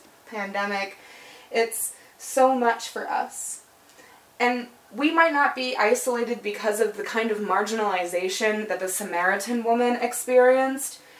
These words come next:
but we are experiencing a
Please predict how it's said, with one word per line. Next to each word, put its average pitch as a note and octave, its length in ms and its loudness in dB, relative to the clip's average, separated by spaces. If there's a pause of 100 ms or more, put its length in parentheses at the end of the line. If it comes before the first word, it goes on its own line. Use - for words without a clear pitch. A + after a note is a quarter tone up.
(240)
but - 140 -2
we C4 160 2
are C#4 180 8
experiencing A#3 1080 2 (360)
a A3 220 6